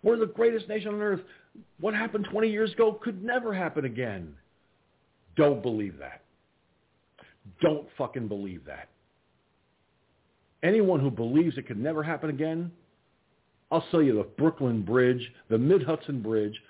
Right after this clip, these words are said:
the George Washington Bridge, and the San Francisco Bridge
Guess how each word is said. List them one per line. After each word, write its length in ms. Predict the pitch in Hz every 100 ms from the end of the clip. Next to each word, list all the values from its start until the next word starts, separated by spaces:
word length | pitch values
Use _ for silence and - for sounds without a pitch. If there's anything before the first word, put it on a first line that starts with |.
| -
the 100 | 131
George 320 | 135 170 131
Washington 600 | 131 160 160 156 135 120
Bridge, 380 | 107 101 101 110 - _ _ _ _ -
and 140 | 131 127
the 60 | 127
San 200 | 170 165
Francisco 580 | 151 139 165 160 135 110
Bridge 440 | 90 101 85